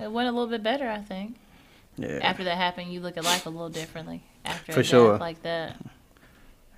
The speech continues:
Speaker 2: Yeah, that shit, uh, if y'all don't know, we talk about the, uh, Kobe, the unfortunate Kobe Bryant and the eight people that passed with him,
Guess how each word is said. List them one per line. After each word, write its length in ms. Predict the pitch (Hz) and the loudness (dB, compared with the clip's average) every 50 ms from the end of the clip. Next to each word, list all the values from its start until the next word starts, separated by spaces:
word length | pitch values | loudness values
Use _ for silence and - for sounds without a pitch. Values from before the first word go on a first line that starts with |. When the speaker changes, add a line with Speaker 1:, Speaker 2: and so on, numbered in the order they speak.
| - - | -8 0
Speaker 2:
Yeah, 220 | 120 110 110 110 | 4 6 6 8
that 140 | 107 127 135 | 10 8 8
shit, 200 | - - 135 120 | 8 6 6 8
uh, 300 | 117 113 113 110 110 107 - | 8 10 10 10 8 6 4
if 100 | 117 117 | 8 12
y'all 180 | 151 151 147 143 | 12 12 12 12
don't 180 | 147 143 127 | 12 10 8
know, 200 | 131 131 127 123 | 8 10 10 10
we 120 | 120 123 123 | 8 6 6
talk 240 | - 139 123 123 | 8 6 6 6
about 300 | 131 110 113 113 113 - | 6 6 8 6 6 6
the, 180 | - 117 113 110 | 4 4 6 6
uh, 360 | 110 110 107 104 101 101 101 - - - - - | 6 6 6 4 4 2 0 -2 -6 -14 -10 -6
Kobe, 280 | - - 131 135 127 - | 6 8 8 8 8 8
the 200 | 120 117 - 120 | 6 6 8 8
unfortunate 760 | 120 120 - - - 151 160 147 - 147 123 110 104 - - - - - - - - - - - - - | 6 6 6 10 12 12 12 12 12 10 10 8 8 4 -2 -12 -20 -20 -20 -20 -20 -20 -20 -20 -10 -4
Kobe 300 | - 131 127 117 123 117 | 4 4 6 6 6 6
Bryant 520 | 110 120 120 120 117 113 113 110 - - | 8 8 8 10 8 8 6 4 4 2
and 180 | - 107 110 110 | 0 0 2 4
the 240 | 110 110 107 104 98 - | 6 6 6 4 2 2
eight 180 | 117 117 - - | 2 2 2 4
people 260 | - 113 104 113 110 | 2 2 4 4 4
that 380 | 107 107 107 - - - - - | 6 6 4 4 0 -6 -14 0
passed 300 | - 110 107 110 107 - | 4 6 6 6 6 6
with 140 | - 110 107 | 2 2 2
him, 80 | 104 | 4